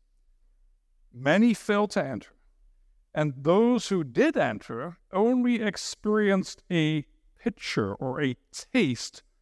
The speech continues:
of the rest which is to come. It wasn't perfect rest that they got. Even the ones that came into the promised land,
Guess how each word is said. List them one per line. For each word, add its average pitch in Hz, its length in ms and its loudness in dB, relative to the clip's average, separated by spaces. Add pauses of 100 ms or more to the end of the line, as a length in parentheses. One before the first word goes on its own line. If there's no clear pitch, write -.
(120)
of 139 260 0
the 147 100 4
rest 131 580 0 (240)
which 135 340 -2
is 135 240 -4
to 131 100 -4
come. - 360 -10 (140)
It 135 120 -6
wasn't 196 420 -2
perfect 185 460 -4
rest 156 420 0 (200)
that 151 160 -2
they 160 140 0
got. 135 320 -2
Even 170 200 0
the 220 80 4
ones 208 260 2
that 196 180 -2
came 202 220 0
into 196 220 2
the 175 80 -6
promised 180 340 -2
land, 127 180 -2